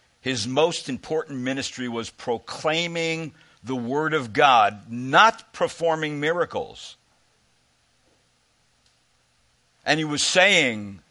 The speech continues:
in Mark chapter four and verse nine, look what it says there, Mark four nine,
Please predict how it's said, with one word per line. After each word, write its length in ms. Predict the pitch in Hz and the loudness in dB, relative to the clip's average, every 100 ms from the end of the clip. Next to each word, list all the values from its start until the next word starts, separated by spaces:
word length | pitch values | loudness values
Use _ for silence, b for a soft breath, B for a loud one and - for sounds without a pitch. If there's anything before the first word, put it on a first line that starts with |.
| _ _ | _ _
in 140 | 131 | -4
Mark 320 | 127 139 147 - | 2 4 4 4
chapter 360 | 170 139 135 | 2 2 -4
four 440 | 117 - 165 127 117 | -10 -6 0 0 0
and 100 | 110 | -2
verse 240 | 127 117 | -6 -4
nine, 720 | 131 123 101 92 107 131 117 _ _ _ _ _ _ _ _ _ _ _ _ _ _ _ | 2 4 4 -2 -8 -10 -14 _ _ _ _ _ _ _ _ _ _ _ _ _ _ _
look 100 | 117 | -6
what 140 | 190 175 | -4 -4
it 80 | |
says 260 | - 185 143 | 0 0 0
there, 240 | 107 98 | -4 -4
Mark 300 | 98 120 139 | 0 0 0
four 260 | - 160 143 | -4 -2 -2
nine, 640 | 127 147 120 92 101 123 | 4 4 4 0 -10 -14